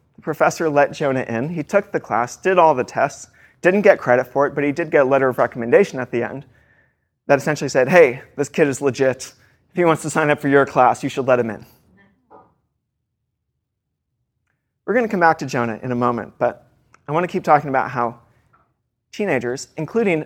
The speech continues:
middle school dropouts, do end up in four-year college. This has been a subject that's ber-, been very dear and close to my heart, and it was what I wrote my first book about. And so I decided last year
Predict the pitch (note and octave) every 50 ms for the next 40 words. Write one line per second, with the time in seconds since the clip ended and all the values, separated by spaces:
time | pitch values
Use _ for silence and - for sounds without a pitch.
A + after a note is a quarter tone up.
0 | - - D3 D#3 D#3+ E3+ D#3+ - - D3 C3+ A2+ - C3+ C3+ D3 D#3 - - G#2
1 | G#2 A2 - - - - - - _ _ _ _ _ _ _ _ _ _ _ _
2 | - G3 G#3 A3 G#3+ - F3 F3 E3+ C#3+ B2 A#2 C3 - - - _ _ _ -
3 | C#3+ C3+ C3 - B2+ B2 A2+ A2+ A#2+ A#2+ - - F3+ F3+ C3 - - - - -
4 | _ _ _ _ _ _ _ _ _ _ _ _ _ _ _ _ _ _ _ _
5 | _ _ _ _ _ _ _ - G#3+ G#3+ A#3 A3+ C4 B3+ A#3 - - G#3 G3 F3
6 | G3 F3+ - - D#3 C#3+ - - F3 E3+ E3+ E3 - - B2+ B2 A3+ - F#3 F3
7 | F#3+ F3+ E3+ D#3 - D#3+ E3 E3 E3 D#3 C#3 B2 B2+ - - E3 D#3 - - -
8 | C#3 C3 B2 B2 - D3+ C#3 C3+ C3 - - C#3 C3+ C#3 C3+ C3+ C3+ C3+ D3+ D3
9 | C3+ C3 C#3 C#3 D3 B2+ C#3 C3+ C3 - D#3+ D3+ C#3+ - - C#3+ C3+ - A#2 A2+
10 | A2+ G#2+ - - _ _ _ _ _ _ - D#3 - G3 F#3 F#3 F3+ F3+ A3 G#3+
11 | A#3 G3+ F3 C#3 C#3 D3 E3 F3+ F3 - - G#3+ A3+ B3+ C4 -